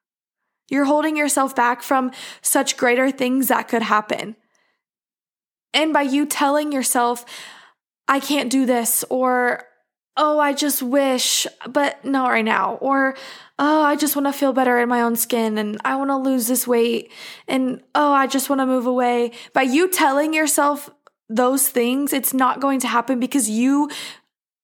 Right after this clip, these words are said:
are putting those negative self-doubt thoughts into your life. But if we step out and find a little bit of courage, if we step out and believe in ourselves,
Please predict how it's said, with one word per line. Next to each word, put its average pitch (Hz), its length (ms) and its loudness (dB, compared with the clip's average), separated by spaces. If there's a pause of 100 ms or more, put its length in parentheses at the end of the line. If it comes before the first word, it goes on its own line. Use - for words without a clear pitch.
(380)
are 277 120 2
putting 269 520 -2
those 254 240 0
negative 240 680 0
self-doubt 233 800 0 (220)
thoughts - 440 0
into 233 280 -2
your 220 160 0
life. - 520 -6 (760)
But 294 120 2
if 269 140 -2
we 285 240 2
step 294 440 0
out 262 360 2 (280)
and 269 300 -2 (500)
find - 220 2
a 330 60 2
little 302 180 2
bit 277 120 2
of 269 120 0
courage, 220 380 0
if 233 160 -4
we 277 100 2
step 277 320 0
out 285 180 2
and 262 100 -2
believe 254 280 0
in 262 80 0
ourselves, 226 480 -2